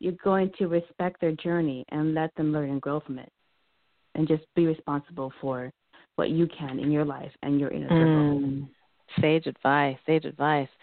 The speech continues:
Speaker 2: So before we
Speaker 1: Yeah.
Speaker 2: go into
Speaker 1: So always
Speaker 2: the
Speaker 1: go
Speaker 2: next
Speaker 1: back to basics.
Speaker 2: I love it. I love it. Um, I know some people wanna know more about sacred geometry and so-called parallel lives. And before we delve into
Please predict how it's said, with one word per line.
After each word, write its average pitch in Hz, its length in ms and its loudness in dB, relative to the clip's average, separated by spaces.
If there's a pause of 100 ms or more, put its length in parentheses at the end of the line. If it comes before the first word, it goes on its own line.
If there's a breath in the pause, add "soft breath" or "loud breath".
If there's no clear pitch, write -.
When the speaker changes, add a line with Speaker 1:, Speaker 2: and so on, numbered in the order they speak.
(460 loud breath)
Speaker 2:
So 175 400 4
before 208 280 0
we 214 140 4
Speaker 1:
Yeah. 190 100 0
Speaker 2:
go 190 140 2
into 180 240 -2
Speaker 1:
So 254 80 2
always 294 200 6
Speaker 2:
the - 60 -2
Speaker 1:
go 320 40 -4
Speaker 2:
next 320 100 -4
Speaker 1:
back 269 140 -8
to 247 80 -10
basics. 208 500 -10 (920)
Speaker 2:
I 185 140 2
love 190 260 2
it. 143 320 -2
I 165 120 -6
love 165 300 -8
it. - 300 -14 (380 loud breath)
Um, 185 160 2
I 202 80 0
know 208 180 2
some 214 120 -8
people 196 240 0
wanna 175 240 0
know 160 200 -4
more 160 260 -4
about 151 280 -4
sacred 160 260 -6
geometry 160 580 -8
and 151 280 -10
so-called 156 340 0
parallel 156 420 0
lives. 170 360 4
And 156 100 -16
before 175 300 0
we 165 280 -2
delve 156 260 0
into 151 340 -4